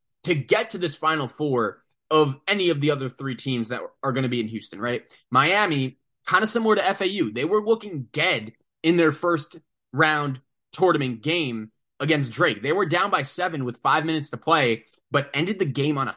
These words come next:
fifteen to one run. That's what good veteran experienced guards could do for you. And Miami beat Drake down the stretch, and they moved on to the round of thirty-two. They really outplayed Indiana, the number four seed in that region,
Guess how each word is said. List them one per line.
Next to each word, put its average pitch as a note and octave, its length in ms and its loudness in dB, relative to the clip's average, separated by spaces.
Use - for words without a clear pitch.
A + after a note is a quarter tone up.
fifteen F#3+ 320 0
to F3+ 80 4
one C#3 300 2
run. A#2 280 0
That's A#2+ 260 -4
what E3+ 280 0
good E3 420 0
veteran E3 420 2
experienced B2+ 800 -4
guards C#3+ 400 -2
could B2+ 240 -8
do A2+ 160 -8
for E3 140 -4
you. F#3+ 260 0
And D3+ 100 2
Miami D3+ 680 0
beat E3+ 200 0
Drake E3 260 4
down D#3 160 0
the C#3 60 -2
stretch, D3 480 -2
and C3 100 0
they C#3+ 80 2
moved D3+ 220 2
on C#3+ 160 4
to C#3 60 -8
the C3 60 -4
round B2+ 200 0
of A2 60 -6
thirty-two. E3+ 600 2
They C#3 100 0
really D#3+ 360 2
outplayed D3 640 -6
Indiana, D3 560 0
the C3+ 100 -2
number B2 220 -2
four D3+ 340 0
seed D#3+ 320 -4
in D#3+ 160 -2
that D#3 220 0
region, D#3+ 520 0